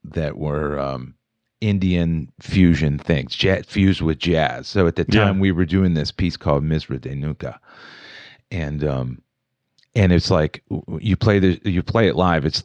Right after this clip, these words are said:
Speaker 1: thirty minutes 'cause there's all this droning, and then
Speaker 2: Right.
Speaker 1: it goes into six eight, and then there's a f-, a open piano solo, and then it goes into four four.
Speaker 2: Mm.
Speaker 1: Um,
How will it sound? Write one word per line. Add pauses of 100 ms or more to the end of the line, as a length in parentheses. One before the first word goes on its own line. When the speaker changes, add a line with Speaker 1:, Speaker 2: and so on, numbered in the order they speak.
(120)
Speaker 1:
thirty
minutes
'cause
there's
all
this
droning,
and
then
Speaker 2:
Right.
Speaker 1:
it
goes
into
six
eight,
and
then
there's
a
f-,
a
open
piano
solo,
and
then
it
goes
into
four
four. (420)
Speaker 2:
Mm.
Speaker 1:
Um,